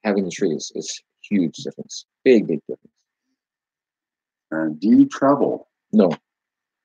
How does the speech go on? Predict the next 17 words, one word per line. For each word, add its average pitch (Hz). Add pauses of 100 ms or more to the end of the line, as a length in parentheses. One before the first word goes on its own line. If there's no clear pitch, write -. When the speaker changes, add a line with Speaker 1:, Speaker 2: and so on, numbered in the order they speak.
(180)
Speaker 2:
But 160
you 151
did 202
travel 95
recently. 90
How 143
Speaker 1:
I've, 185
Speaker 2:
was 208
Speaker 1:
I've 151
Speaker 2:
that? 190
Speaker 1:
traveled 185
twice 175
in 160
the 147
last 151
eight 143
years 156